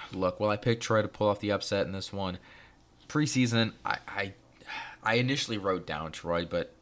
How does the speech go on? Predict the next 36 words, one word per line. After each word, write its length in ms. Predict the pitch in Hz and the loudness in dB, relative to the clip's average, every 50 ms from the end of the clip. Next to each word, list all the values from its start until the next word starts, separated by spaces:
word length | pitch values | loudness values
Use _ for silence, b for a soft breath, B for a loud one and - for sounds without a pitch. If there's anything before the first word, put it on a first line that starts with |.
| _ _ - - - - | _ _ -20 -20 -14 -8
after 240 | - 110 107 - - | -6 -6 -6 -6 -10
I 20 | - | -10
think 160 | - 90 82 | -10 -10 -6
about 200 | 85 85 85 85 | -6 -6 -6 -6
it 20 | |
more, 260 | 85 85 85 85 73 | -6 -8 -8 -6 -6
I, 180 | 92 95 95 90 - - | -6 -6 -6 -8 -10 -10
I 100 | - 95 | -10 -10
gotta 280 | 92 - - 80 80 80 | -10 -12 -14 -12 -10 -10
roll 140 | 80 78 | -10 -10
with 140 | 80 - - | -10 -10 -10
App 140 | - - - | -12 -10 -10
State. 160 | - - 64 | -10 -10 -8
This 100 | 104 120 | -6 -4
is 80 | 135 127 | -2 -2
strange 300 | - - 151 151 156 151 | 0 2 2 2 2 0
to 80 | 160 | -2
the 80 | 147 127 | -2 -4
college 340 | - - 113 113 107 104 - | -4 -2 2 2 2 2 0
game 220 | - 95 95 95 | -2 -2 0 0
day 140 | 92 92 90 | 0 0 0
gay. 160 | 80 87 90 | 0 0 0
That's 180 | 90 90 87 - | 0 0 -2 0
part 200 | - - 117 117 | 2 4 4 4
of 40 | 113 | 4
the 80 | 113 | 4
reason 240 | 110 110 107 101 101 | 2 2 2 2 0
I'm 80 | 95 95 | 0 0
picking 340 | - 98 98 - 95 95 | -2 -4 -4 -4 -4 -2
it. 180 | 90 87 - B B B B B B B B B B B B B B B B _ _ - _ _ _ - - _ _ _ - - - | -2 -2 -2 B B B B B B B B B B B B B B B B _ _ -20 _ _ _ -20 -20 _ _ _ -20 -16 -12
<sighs> 40 | B B B B B B B B B B B B B B - | B B B B B B B B B B B B B B -4
I'm 260 | 101 101 104 104 101 | -2 -2 -2 -2 0
rolling 240 | 101 101 98 98 101 | 0 0 0 2 2
with 80 | 95 | 2
Appalachian 420 | 92 92 90 82 87 90 - - - | 2 2 2 0 0 -2 -2 -4 -6
State. 420 | - - 90 87 87 90 - | -4 0 0 2 2 0 -2